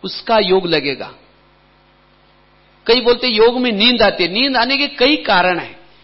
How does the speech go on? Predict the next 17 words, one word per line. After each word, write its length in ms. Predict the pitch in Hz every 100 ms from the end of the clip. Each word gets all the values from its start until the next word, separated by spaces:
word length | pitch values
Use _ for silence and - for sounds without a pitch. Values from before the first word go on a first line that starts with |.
| _ -
एक 220 | 254 -
तो 60 |
हम 140 | 262 285
सामने 500 | - 202 196 240 294
कौन 380 | - 226 320 302
बैठा 360 | 247 - 185
है, 240 | 180 135 - - _ _ _ _ _ _
किसके 320 | 247 - 294
सामने 680 | 277 - 208 196 220 254 311
बात 340 | 247 240 247
कर 120 | 247 214
रहे 180 | 180
हैं, 180 | 127 - - - _
ये 160 | 160 269
भूल 280 | 240 226 233
जाते 340 | 196 175 -
हैं। 180 | 135